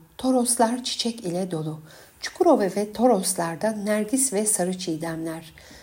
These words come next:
Bulutların kenarları ışıklı. Beyaz bulut barış, turuncu bulut sevgi,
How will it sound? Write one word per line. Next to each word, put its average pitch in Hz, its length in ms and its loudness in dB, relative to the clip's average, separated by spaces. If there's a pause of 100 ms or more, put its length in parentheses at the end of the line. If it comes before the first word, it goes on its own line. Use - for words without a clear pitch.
(160)
Bulutların 262 520 6
kenarları 180 640 0
ışıklı. - 500 -6 (500)
Beyaz 269 420 6
bulut 202 440 -2
barış, 190 600 2
turuncu 220 500 0
bulut 180 280 -4
sevgi, 185 600 -2